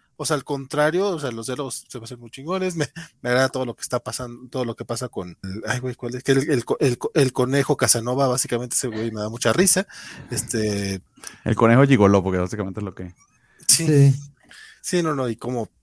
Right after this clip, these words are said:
Speaker 1: termina ganándose a la gatita y todo eso. Está bonito, está, está linda la historia, pero también la, la, la parte en la que, mm, ay, güey, no, sí, o sea, sí se me hace demasiado pesada la lectura. Ese es el comentario. No,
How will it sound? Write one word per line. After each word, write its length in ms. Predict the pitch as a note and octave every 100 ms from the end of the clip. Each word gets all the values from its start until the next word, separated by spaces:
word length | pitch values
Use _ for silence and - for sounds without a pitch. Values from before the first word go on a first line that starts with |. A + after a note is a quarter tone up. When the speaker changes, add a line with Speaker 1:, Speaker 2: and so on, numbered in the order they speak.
| _ _ _ _ _
Speaker 1:
termina 280 | C3+ A#2+ C3+
ganándose 360 | B2+ A#2+ B2 B2
a 40 |
la 80 | A#2
gatita 380 | A#2+ E3+ E3 D3
y 40 |
todo 120 | D3
eso. 60 | E3+
Está 180 | E3 A#3
bonito, 300 | A#3 B3 D#3+
está, 280 | - - E3
está 260 | F#3 - F3
linda 360 | F#3 F#3+ F#3
la 80 | F3
historia, 260 | E3 F3+ F3+ - - -
pero 140 | D#3+
también 280 | D3+ D3 D#3
la, 100 | D#3
la, 220 | E3+ C#3+ D3
la 200 | C#3 -
parte 260 | C#3+ -
en 100 | C#3
la 100 | A#2+
que, 220 | - A2+ - _ _ _ _ _ -
mm, 440 | C#3+ C#3 C#3 C#3 -
ay, 80 | D3+
güey, 180 | A#2+ G#2 - -
no, 180 | D3+ D3 -
sí, 140 | -
o 40 | F3+
sea, 160 | G3+ - - - -
sí 300 | - - B3+
se 140 | - A#3+
me 60 |
hace 140 | G#3+ G3+
demasiado 1000 | F3+ D3+ - - E3+ F3+ F#3 F3+ E3 A#2 _ _ _ _ _ - _ _ -
pesada 240 | D3 D#3+ D3+
la 120 | C3+
lectura. 240 | A2 - _ -
Ese 200 | C#3+ C#3+
es 100 | C3
el 120 | C#3+
comentario. 420 | B2 A#2 D3 F3+ -
No, 440 | D#3 D#3 E3 D#3+